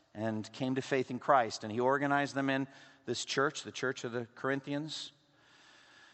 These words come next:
And as it turns out, s-, there was an issue concerning ongoing eating of meat at the temple or in the marketplace. What should we do?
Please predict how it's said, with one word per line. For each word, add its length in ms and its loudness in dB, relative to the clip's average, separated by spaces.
And 80 2
as 80 0
it 80 -4
turns 320 4
out, 240 8
s-, 260 -8
there 300 -2
was 160 0
an 100 2
issue 400 4
concerning 800 2
ongoing 880 4
eating 380 4
of 160 4
meat 500 0
at 180 2
the 60 -8
temple 380 0
or 340 4
in 80 2
the 60 2
marketplace. 680 2
What 120 0
should 140 -4
we 100 -2
do? 400 4